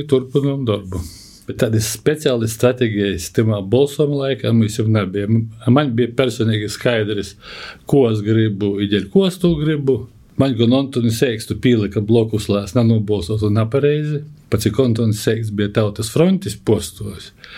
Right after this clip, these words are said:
es biju neatkarīgīs. Tautas fronte nevarēja saprast, ko tī neatkarīgi i pilsoņu komitejas, starp citu, par to, ka pilsoņu komitejas deputāti, jī bija tā noskaņoti, ka var balsot tikai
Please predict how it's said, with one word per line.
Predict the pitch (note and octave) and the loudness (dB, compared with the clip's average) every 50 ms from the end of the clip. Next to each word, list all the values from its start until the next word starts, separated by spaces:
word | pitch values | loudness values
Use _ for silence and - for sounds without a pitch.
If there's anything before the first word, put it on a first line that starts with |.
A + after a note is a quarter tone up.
| - - - - | -20 -20 -8 -2
es | - D3+ D#3+ D#3+ C#3+ | 0 0 2 2 2
biju | C#3+ D3 C#3+ | 2 0 2
neatkarīgīs. | C3 C3+ A#2+ F#2+ F2 E2+ - G#2 F#2+ F#2+ F2+ F2+ F2 F2+ F#2 E2+ E2+ - - - - - - - - - | 2 0 0 -2 -2 -4 -6 -6 -4 -4 -4 -4 -4 -4 -4 -4 -4 -6 -12 -16 -18 -20 -20 -20 -6 -2
Tautas | - B2 A#2 A2+ A#2 A2+ - - | 0 0 0 0 -2 -4 0 2
fronte | - D3 D3+ D3 D3 C3 | 4 4 4 2 0 0
nevarēja | A#2 B2+ C3 B2 A2+ A2 G#2+ G#2 | 0 2 2 2 2 0 0 -2
saprast, | - - - B2 B2+ A#2+ A2 F#2+ F2+ E2 E2 - - - - - - - - - - - - - | -2 0 0 0 0 0 -2 -4 -4 -4 -6 -10 -14 -18 -20 -20 -18 -18 -16 -16 -16 -18 -8 -2
ko | - C3+ C#3 C#3 | 0 2 2 2
tī | C#3 B2+ A2+ G#2+ | 2 2 2 2
neatkarīgi | A#2+ C3 C#3+ D#3 E3+ E3 - E3+ D#3+ E3 E3+ D#3+ D#3 D3+ D#3 E3 D#3+ D#3 D3 B2 - - - - - - - - | 2 2 2 0 -2 -2 0 0 0 0 0 -2 -2 -2 0 2 2 2 0 -2 -4 -8 -16 -20 -20 -10 -6 -4
i | A#2 | -2
pilsoņu | A2 - C3 C3+ A2+ - - G#2+ F#2+ G2+ G2+ G2+ - | 2 2 2 2 2 0 0 0 0 0 -2 -2 -2
komitejas, | G2+ G2+ G#2 A2 A2+ B2 B2+ B2+ B2 | -2 0 0 -2 0 0 0 0 0
starp | - - B2+ - - | 0 -2 -2 -2 0
citu, | - C#3+ C#3+ C#3+ C#3+ C3+ - - - - - - - - - | -2 -2 0 0 -2 -2 -2 -4 -16 -18 -18 -18 -18 -6 -2
par | - G#2 G2+ | -2 0 0
to, | A2+ G#2 A2 | 0 -2 -2
ka | A2 - - | -2 0 2
pilsoņu | C3+ C#3+ A#2+ - - A#2 G#2+ G#2+ G#2+ - | 4 4 2 2 0 -2 -2 0 0 0
komitejas | B2+ A2+ A2 G2 G2+ - A2 G#2+ G2 F2 - - - - G2 F#2+ | 2 2 2 0 -2 -4 -4 -4 -4 -4 -6 -8 -6 -6 -4 -2
deputāti, | G2+ G#2 G2 - C#3 - D3+ C#3+ D3 D3 E3+ E3 D#3 D3+ - - - - - | -2 -2 -2 -2 -4 0 0 0 0 2 0 0 0 -2 -6 -12 -18 -10 -4
jī | A#2 A2 A#2 C3 C3 | 0 0 0 0 0
bija | A#2+ A#2 A#2+ A#2+ A2+ | 2 2 2 2 0
tā | A#2 - D3 C3+ A2+ A2+ A2+ - - - - - - | 0 0 0 0 0 -2 -6 -10 -16 -18 -8 -2 2
noskaņoti, | C3+ D#3 E3 D#3 - D3+ C#3+ C#3 C3 A#2+ A2+ A2+ A#2 A2+ | 2 2 2 2 2 2 2 2 2 -2 -2 -4 -4 -2
ka | - B2 A2 | 0 2 2
var | G#2+ B2+ B2+ B2 B2 | 4 2 2 2 2
balsot | C3 D3+ D3+ D3 D3+ C3+ G#2+ G#2+ - - | 2 2 2 2 2 0 -2 -2 0 0
tikai | D#3+ D#3+ D#3 - D#3 D3+ C3+ A2+ | -2 0 2 2 0 0 0 -2